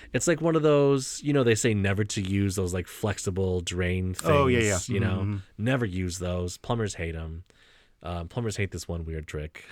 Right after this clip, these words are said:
Speaker 1: <laughs> And so I was gonna call a plumber, and I ended up just buying new gaskets and then making sure that the connections were just really tight, really tight, like, tight.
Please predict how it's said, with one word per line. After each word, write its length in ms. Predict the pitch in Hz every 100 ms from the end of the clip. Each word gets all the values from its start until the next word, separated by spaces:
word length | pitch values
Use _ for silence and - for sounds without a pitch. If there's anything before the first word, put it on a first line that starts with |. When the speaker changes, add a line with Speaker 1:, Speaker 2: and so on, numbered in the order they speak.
| - 107 -
Speaker 1:
<laughs> 60 | 95 - - _ _ - - 127 - 127 - 139 - -
And 600 | 117 113 110 110 107 104
so 80 | 143
I 20 |
was 80 | 156
gonna 160 | 175
call 220 | 151 143 110
a 40 |
plumber, 380 | - 87 82 78
and 80 | 87
I 120 | 87 - _ _ _ _ _ _ _
ended 240 | 117 123 123
up 280 | 107 - 101
just 320 | 107 98 -
buying 420 | 101 101 104 95
new 200 | 95 101
gaskets 880 | 90 85 87 - 139 151 - - - _ _
and 120 | 101
then 120 | 98 95
making 300 | 101 101 98
sure 300 | - 95 90
that 180 | 85 85
the 160 | 87
connections 500 | 80 98 90 - 92
were 80 | 82
just 240 | 80 80 -
really 200 | 82 82
tight, 480 | - - - - - _ -
really 500 | 87 92 87 71 80
tight, 260 | - - -
like, 180 | 71 71 _ -
tight. 500 | - 90 78 -